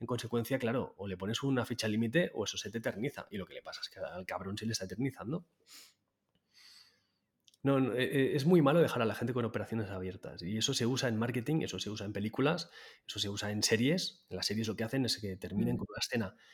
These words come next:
Speaker 1: en la que va a pasar algo terrible y termina justo antes de que pase, de tal manera que te dejan con la
Speaker 2: Correcto, los
Speaker 1: operación abierta.
Speaker 2: capítulos terminan así, ¿no? Es como
Speaker 1: Claro.
Speaker 2: para que te enganches al siguiente.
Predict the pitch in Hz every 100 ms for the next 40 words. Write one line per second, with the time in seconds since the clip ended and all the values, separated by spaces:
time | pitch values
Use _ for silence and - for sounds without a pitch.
0 | - - 92 101 113 120 131 135 143 165
1 | 190 240 - _ - 110 101 123 123 135
2 | 120 131 147 117 101 113 - 90 85 87
3 | 98 107 113 - - 113 110 104 - 160
4 | 131 165 170 202 214 - 190 180 180 175
5 | 175 175 196 180 185 302 - - 180 170
6 | 165 175 175 175 175 165 185 180 - 175
7 | 165 165 190